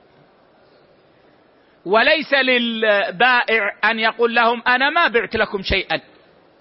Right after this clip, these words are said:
أنا ما أعرفكم"، لأن الورثة يقومون مقام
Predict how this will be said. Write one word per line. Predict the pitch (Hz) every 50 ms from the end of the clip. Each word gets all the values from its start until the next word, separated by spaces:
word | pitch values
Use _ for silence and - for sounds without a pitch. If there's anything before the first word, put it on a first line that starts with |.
| _ _ _ _ _ _ _ -
أنا | 208 240 269
ما | 269 285 311
أعرفكم"، | 302 269 262 247 262 254 - - 185 - - 202 - - - _ _ _ _ _ _ _ _ _ _ _ _ _ _ _ _ _ _ _ _ _ _ _ _ _ _ _ _
لأن | 151 175 208 220 - 254 294 302 294 277 262
الورثة | 247 233 226 226 233 262 269 254 240 196 208 214 208 - 208
يقومون | 208 214 214 - - 240 247 247 269 269 254 233
مقام | 220 226 226 - 226 240 247 269 285 294 311